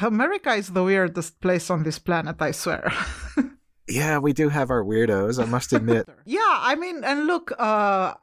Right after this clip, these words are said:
Speaker 1: I've recently read or heard somewhere, I don't know, because I watch so many things and I listen to so many podcasts and audiobooks and I read articles, but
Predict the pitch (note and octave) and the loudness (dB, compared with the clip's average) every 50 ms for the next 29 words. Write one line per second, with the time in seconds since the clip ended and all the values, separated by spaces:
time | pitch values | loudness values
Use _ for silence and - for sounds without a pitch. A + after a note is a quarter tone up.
0 | _ _ - G#3+ A#3+ C#4 E4 D#4 D4 D4 E4 D#4+ D#4+ - D#4 D4 C#4+ C#4 C4+ C4+ | _ _ -2 0 2 2 0 -2 -2 -4 -4 -4 -4 -6 -6 -6 -4 -4 -2 -2
1 | C4 B3+ A#3 F#3 G#3 A#3 C4 C#4 C#4+ D4 C#4 B3+ C4 B3+ F3+ G#3 G#3+ A#3+ B3+ B3 | -2 -2 -2 -2 0 2 2 2 2 2 0 -2 -2 -2 -2 -2 -2 -2 -2 -4
2 | - - B3+ B3+ C4 C4 - A3+ A#3+ A3 A#3+ G#3+ G3+ F#3 E3+ D#3+ E3 F3+ - G3 | -4 -2 -2 -2 -2 -2 -2 -2 -2 -2 -2 -2 0 -2 -2 -2 -4 -4 -4 -4
3 | F#3+ F3+ G3 F#3 F#3 G#3 A#3 - - - A#3 G#3+ A3 A3+ A3 G#3+ - A3+ G#3 G3+ | -2 0 0 0 0 0 -2 -2 -2 -2 -2 0 0 0 -2 -2 -2 -2 -2 0
4 | G3+ F#3 G3+ F#3+ F3 E3 E3+ G3 G#3+ - A#3+ G#3+ G#3+ A#3 - A#3+ A3+ G#3 G#3+ G#3+ | -2 -2 -2 -2 -2 0 0 -2 -2 -2 -2 -2 -4 -4 -2 -2 0 0 0 0
5 | G#3+ G#3+ - - G3+ G3 _ - G3+ F#3 F#3 F#3 - - G3+ F#3 E3+ G3+ G#3 F#3+ | -2 -2 -2 -4 -4 -4 _ -2 0 0 0 -2 -4 -6 -6 -4 -2 -2 -2 0
6 | G#3+ G3+ G3 F3 - G3 F#3 F3+ - G#3 F3 D#3+ E3+ E3+ F#3+ A3+ G#3+ G#3+ G3+ G3+ | 0 0 0 0 -2 -4 -4 -4 -6 -8 -6 -4 -4 -2 -2 0 0 0 0 0
7 | F#3+ - - G3+ G3+ F#3+ F#3+ - G#3+ G#3 | -2 -4 -4 -4 -4 -4 -2 -4 -4 -2